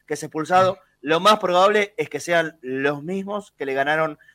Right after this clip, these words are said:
ayer a River. Ninguno terminó tocado, nada de nada. Cuando se gana,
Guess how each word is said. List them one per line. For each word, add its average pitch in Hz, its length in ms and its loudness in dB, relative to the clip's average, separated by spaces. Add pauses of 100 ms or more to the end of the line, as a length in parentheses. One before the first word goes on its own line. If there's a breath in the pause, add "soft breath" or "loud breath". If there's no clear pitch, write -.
(160 soft breath)
ayer 165 280 -2
a 160 60 4
River. 160 360 0
Ninguno 196 500 -4
terminó 196 320 -4
tocado, 190 380 4
nada 180 200 2
de 175 60 0
nada. 147 260 0 (200 soft breath)
Cuando 170 240 0
se 180 140 -4
gana, 214 380 2